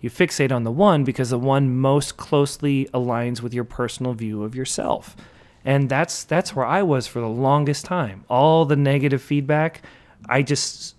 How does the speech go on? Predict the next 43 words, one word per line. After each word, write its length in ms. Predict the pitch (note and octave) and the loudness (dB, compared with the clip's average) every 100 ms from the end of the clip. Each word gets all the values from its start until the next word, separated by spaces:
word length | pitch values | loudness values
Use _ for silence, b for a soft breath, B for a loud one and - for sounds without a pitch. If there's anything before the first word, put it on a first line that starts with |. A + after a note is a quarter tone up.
| _ - | _ -10
swam 580 | - - C#3+ E3 E3 | -8 -2 0 2 0
in 140 | A#2+ G#2 | -2 -6
that. 220 | G#2 - _ b b _ | -10 -18 _ b b _
'Cause 100 | - | -6
I 60 | |
thought, 260 | A#2+ B2 A2+ | -2 -4 0
"Yeah, 200 | D3 A#2+ | 0 2
this 240 | B2 C#3 | 0 -2
is 100 | C3 A#2 | -2 -4
me. 160 | A#2 | -4
These 240 | G#2+ G3+ - | 2 2 2
people, 380 | D#3 C#3 A#2 G#2+ | 0 0 -2 -2
they, 360 | C#3 C#3+ C3+ | 0 2 0
they 220 | C3 D3 | 0 0
really 260 | B2+ A2+ G2+ | 0 -4 -8
get 220 | G2+ F#2+ | -10 -14
it." 160 | F#2+ - b b b b b _ | -16 -20 b b b b b _
But 180 | C#3+ A#2+ | 0 4
then 160 | E3+ | 4
when 120 | F3 E3+ | 4 2
I 80 | |
shifted 460 | C#3+ - G3 - D#3+ | 2 0 -2 0 0
my 160 | C#3+ C3 | 0 -2
focus 600 | - F#3+ F#3+ C3 - - - | 0 -2 0 -4 -4 -12 -2
off 340 | C3+ E3 - | 2 2 2
of 200 | C#3+ B2 | -2 -2
the 120 | C3 - | -4 -2
external 540 | D#3 - - A#2+ A2+ A2+ | -2 -2 -6 -6 -6 -6
and 100 | A2+ | -8
standing 420 | - A#2 C3+ B2+ | -6 -4 -2 -2
on 240 | A#2 A#2 - | -2 -4 -4
internal 480 | D3 G3 G#3 B2+ G#2 | 0 0 0 -4 -6
value, 480 | G2+ G2 F#2+ F#2+ G2 B B B B - | -8 -12 -14 -14 -16 B B B B -2
I 100 | C#3+ | 0
could 180 | D3+ C3 | 0 -2
get 240 | E3+ - | -2 0
this 260 | D#3 C3 - | 0 0 -4
feedback, 680 | - G3+ F#3+ A2 G#2 G#2+ | -4 -4 -2 -2 -2 -2
and 100 | C#3 | -2
if 120 | C3 D3 | -2 -2
it 60 | |
was 200 | A#2 A#2+ | -2 -2
negative, 600 | A#2+ D#3 F3 B2+ A2 B2+ | 0 0 2 0 -2 -6